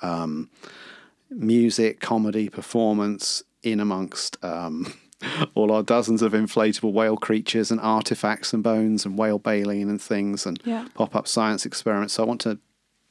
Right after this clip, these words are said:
Speaker 1: marry art and science together, put on an event that, um, brings in an audience of maybe young people who don't feel very empowered.
Speaker 2: Yeah.
Speaker 1: And, uh, you know, I, I, we're running this in Aldeburgh in East Suffolk, where,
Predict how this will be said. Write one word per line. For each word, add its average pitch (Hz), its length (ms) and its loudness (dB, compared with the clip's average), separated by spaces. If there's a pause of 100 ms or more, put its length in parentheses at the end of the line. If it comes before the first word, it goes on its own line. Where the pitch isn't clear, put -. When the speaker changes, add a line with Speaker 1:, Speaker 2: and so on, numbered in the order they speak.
Speaker 1:
marry 123 500 2
art 123 320 0
and 113 140 -4
science 98 400 -4
together, 95 380 -6
put - 180 -10
on 104 100 -6
an 95 80 -4
event 92 320 -4
that, 92 220 -4 (720)
um, 92 580 -6 (640)
brings 135 400 6
in 117 140 4
an 113 100 4
audience 104 420 0
of - 180 -8 (100)
maybe 120 320 0 (160)
young 113 240 -2
people 113 220 -4
who 107 40 -4
don't 107 220 -4
feel - 180 -8
very 104 240 -4
empowered. 98 540 -2 (240)
Speaker 2:
Yeah. 214 320 2 (100)
Speaker 1:
And, 98 360 -8
uh, 98 120 -6
you 107 140 -8
know, 90 140 -6
I, 92 200 -6
I, 104 60 -6 (280)
we're 110 220 0
running 104 260 2
this 92 200 0
in 85 100 -2
Aldeburgh 101 420 0 (120)
in 90 160 -4
East 87 180 -6
Suffolk, - 520 -6
where, 95 320 2